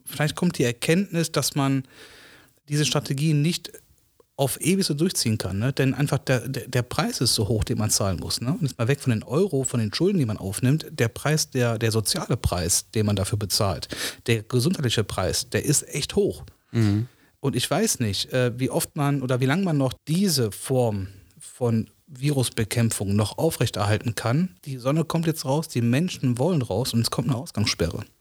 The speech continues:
Speaker 1: Das ist so, so komplett konträr.
Speaker 2: Ja, ja.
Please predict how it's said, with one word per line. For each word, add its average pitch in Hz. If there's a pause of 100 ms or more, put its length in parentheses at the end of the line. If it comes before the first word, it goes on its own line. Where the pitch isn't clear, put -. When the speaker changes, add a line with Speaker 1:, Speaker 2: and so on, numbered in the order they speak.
Speaker 1:
Das 135
ist 175
so, 151 (100)
so 143
komplett 156 (500)
konträr. 147 (100)
Speaker 2:
Ja, 127 (220)
ja. 143